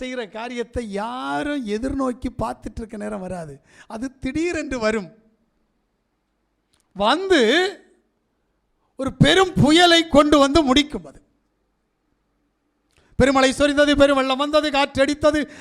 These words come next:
அந்த வீட்டின் மேல் மோதியது, அந்த வீடு இருந்த இடம் தெரியாமல் அழிந்து போனது. அப்படிப்பட்ட ஒரு பெரும் புயல் வரும். Praise Yeshua. இது நீங்க கடல்ல பார்க்குற புயல் மாதிரி இல்லை. இது, இது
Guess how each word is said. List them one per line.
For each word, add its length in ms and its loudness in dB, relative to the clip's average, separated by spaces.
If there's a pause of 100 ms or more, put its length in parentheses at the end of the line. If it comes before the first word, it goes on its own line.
(120)
அந்த 180 4
வீட்டின் 320 0
மேல் 220 2
மோதியது, 420 4 (540)
அந்த 140 0 (100)
வீடு 200 -4 (100)
இருந்த 240 -6 (100)
இடம் 260 -8
தெரியாமல் 640 4 (500)
அழிந்து 440 -4
போனது. 280 -4 (120)
அப்படிப்பட்ட 640 -2 (100)
ஒரு 180 -4
பெரும் 260 -4
புயல் 300 -8 (760)
வரும். 280 0 (1800)
Praise 280 -14
Yeshua. 320 -2 (840)
இது 120 -12
நீங்க 220 -12
கடல்ல 320 -6
பார்க்குற 280 -6
புயல் 260 -8
மாதிரி 200 -12
இல்லை. 200 -12
இது, 100 -16 (840)
இது 100 -12